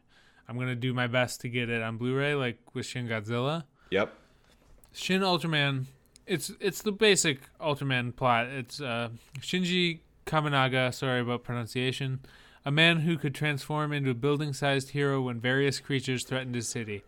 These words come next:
Speaker 1: That's all you need to know. Uh, this is like
Speaker 2: I'm in.
Speaker 1: this is like a new, good Ultraman, but, like,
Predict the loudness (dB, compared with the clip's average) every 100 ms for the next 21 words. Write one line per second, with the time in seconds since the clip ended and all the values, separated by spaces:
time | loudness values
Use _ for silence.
0 | _ 4 8 10 10 8 4 0 -2 -4
1 | -8 -14 -20 -20 -20 -20 _ -2 2 2
2 | 0 -4 -4 0 2 2 0 -4 0 8
3 | 8 8 2 -16 _ _ _ _ -2 2
4 | 4 4 4 2 2 2 4 4 2 0
5 | _ _ _ -20 _ _ _ _ 0 2
6 | 4 2 -2 -8 _ _ _ _ -2 0
7 | 0 0 2 2 -2 -6 _ _ _ _
8 | -2 2 4 2 0